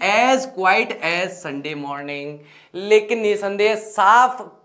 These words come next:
स्पष्ट प्रकट हो रहा था, साफ दिखाई दे रहा था कि उस दिन सब कुछ उतना शांत था जैसे कि किसी संडे मॉर्निंग को होता है।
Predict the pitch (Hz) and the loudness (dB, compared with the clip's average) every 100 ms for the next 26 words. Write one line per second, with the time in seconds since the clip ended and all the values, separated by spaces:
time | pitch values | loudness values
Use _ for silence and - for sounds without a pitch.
0 | _ - - 277 277 277 - 196 190 208 | _ -20 0 2 2 -2 -6 -4 -2 -2
1 | 190 165 151 156 185 190 202 190 180 175 | -2 -2 -2 -2 -4 2 2 2 -2 -6
2 | 160 147 147 196 190 156 196 196 247 240 | -4 -4 -4 -4 -6 -8 -12 -2 0 2
3 | 233 170 - - _ _ - 233 277 294 | 0 -2 -6 -20 _ _ -8 -4 0 4
4 | 294 - - 208 220 220 208 214 214 165 | 4 4 0 2 2 -2 -2 0 0 -4
5 | 165 190 190 208 180 170 202 202 147 147 | -6 -8 -8 -10 -10 -10 -12 -10 -8 -6
6 | 180 151 131 131 135 143 190 127 123 123 | -6 -6 -8 -8 -12 -10 -10 -10 -14 -12
7 | 110 117 147 165 127 | -14 -10 -6 -6 -8